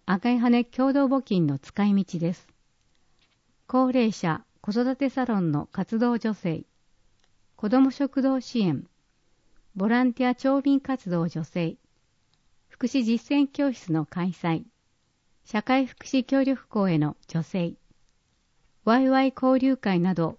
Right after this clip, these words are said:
イベント開催。社協だよりの発行。支え合う心、未来へと題して、初音ミクのアニメーションの載った赤い羽共同募金のポスターが載っています。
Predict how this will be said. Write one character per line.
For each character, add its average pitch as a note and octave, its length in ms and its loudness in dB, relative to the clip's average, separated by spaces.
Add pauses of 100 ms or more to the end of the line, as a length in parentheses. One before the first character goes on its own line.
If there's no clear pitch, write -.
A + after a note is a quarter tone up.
イ G3+ 120 -2
ベ B3+ 120 4
ン C4 60 2
ト A#3+ 160 -4
開 G3+ 240 -2
催。 F3 300 -4 (1120)
社 G#3+ 160 -4
協 D4 220 2
だ C#4 120 4
よ B3+ 120 4
り F3+ 80 2
の D3 140 2
発 E3 200 -6 (120)
行。 F3 340 -2 (1700)
支 A3+ 220 -2
え C#4 220 2
合 C4+ 80 2
う A#3 40 0
心、 F3+ 540 -2
未 A3 160 2
来 B3+ 240 2
へ F#3 80 2
と F3 140 -4
題 F#3 280 -2
し - 120 -14
て、 - 280 -6 (460)
初 G#3+ 320 -6
音 C4 120 2
ミ C#4 120 2
ク G#3 140 -4
の F3+ 240 0 (180)
ア G3 120 2
ニ A#3+ 120 4
メ C#4 180 4
ー B3+ 40 0
シ - 120 -6
ョ F#3 60 -2
ン F3 60 0
の E3+ 120 0
載 D#3+ 120 0
っ - 20 -4 (180)
た F3 220 -2 (140)
赤 A#3 260 0
い A#3+ 80 2
羽 G#3+ 300 0
共 B3+ 240 -2
同 C4 200 0
募 B3+ 200 -2
金 F#3+ 240 0
の D3+ 100 2
ポ A3+ 200 -2
ス - 120 -12
タ F#3 160 0
ー F3 60 2
が D#3 200 -2 (140)
載 D#3+ 80 0
っ D#3 40 -2
て - 180 -6
い E3 120 4
ま D#3 140 0
す。 - 240 -14